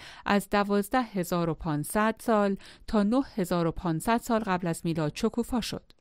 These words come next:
ناتوفی‌ها شکارگر خوراکجو بودند و از طریق ده‌ها گونهٔ گیاه وحشی ارتزاق می‌کردند. اما آنها به صورت دائم در روستاها زندگی می‌کردند و بسیاری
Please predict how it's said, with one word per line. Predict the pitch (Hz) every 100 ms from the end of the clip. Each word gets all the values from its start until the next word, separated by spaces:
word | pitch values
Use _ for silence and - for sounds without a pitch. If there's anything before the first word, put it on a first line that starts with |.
| _ _ _ _ - - - - - -
ناتوفی‌ها | 185 180 175 - 175 - 160 170 214 233
شکارگر | - 202 - 175 160 160 160
خوراکجو | 170 - 165 160 - 226
بودند | 220 214 202 185 190
و | 180 180
از | 170 -
طریق | 175 160 175 185 175
ده‌ها | 170 160 - 220 226
گونهٔ | 190 160 175 180
گیاه | 175 165 165 160 175
وحشی | 156 175 160 - - 196
ارتزاق | 160 156 165 156 147 147
می‌کردند. | 147 151 139 - - - _ _ - - - -
اما | 233 214
آنها | 190 202 247
به | 240 208
صورت | - 190 196
دائم | 185 170 165 - 240 233
در | 208
روستاها | 170 175 165 - 160 220
زندگی | 220 208 196 190
می‌کردند | 180 175 175 165 160 156
و | 156 156 - - - -
بسیاری | 214 202 262 262 285